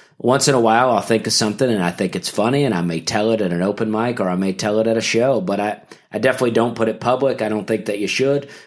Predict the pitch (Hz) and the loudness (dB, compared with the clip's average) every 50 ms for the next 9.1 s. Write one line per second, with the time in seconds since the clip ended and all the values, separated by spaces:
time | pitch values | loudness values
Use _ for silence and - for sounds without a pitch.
0 | _ - 113 117 101 113 127 139 143 143 - 151 143 135 139 139 135 - - - | _ -4 -4 -2 0 2 2 2 2 2 0 2 2 4 4 2 0 -2 -10 -18
1 | - - - - _ _ _ - 117 113 113 113 - - - 123 131 147 151 147 | -20 -20 -20 -20 _ _ _ -2 0 2 2 2 -2 -6 -4 0 2 2 2 2
2 | 151 156 147 135 131 120 113 - - - - - 131 113 - - 135 147 160 151 | 2 0 0 2 2 0 -2 -6 -10 -16 -8 -6 -6 -6 -6 -6 -2 -2 -2 -2
3 | 156 165 151 139 127 123 - - 139 135 131 127 123 123 113 - - 131 123 113 | 0 0 0 0 0 0 0 2 2 2 2 0 0 0 0 0 0 0 0 0
4 | - 123 127 123 123 123 110 113 110 95 - 123 123 123 117 - - 117 120 123 | 0 0 0 0 -2 -2 -2 -2 -4 -4 -2 -2 0 0 0 0 0 0 0 2
5 | 131 135 139 135 - 117 117 110 107 101 117 120 117 117 117 110 113 113 98 98 | 2 0 0 -2 -2 -2 -2 0 -2 0 -2 -2 -2 0 0 0 0 0 0 0
6 | 104 107 110 120 127 135 - 220 120 117 117 113 101 110 98 - 120 123 123 123 | 0 0 2 2 2 2 2 0 0 0 0 -2 -2 -4 -4 -2 0 0 0 0
7 | 123 117 104 104 101 110 117 107 - - 110 107 113 107 - 113 104 107 117 127 | 0 0 0 2 2 0 0 0 -2 -2 0 0 0 0 0 -2 -2 0 0 0
8 | 135 139 - - - - - - _ - 107 104 101 - 120 120 117 113 110 107 | -2 -4 -6 -8 -14 -18 -20 -16 _ -2 -2 -2 0 0 0 2 2 2 2 0
9 | 104 98 | 0 -2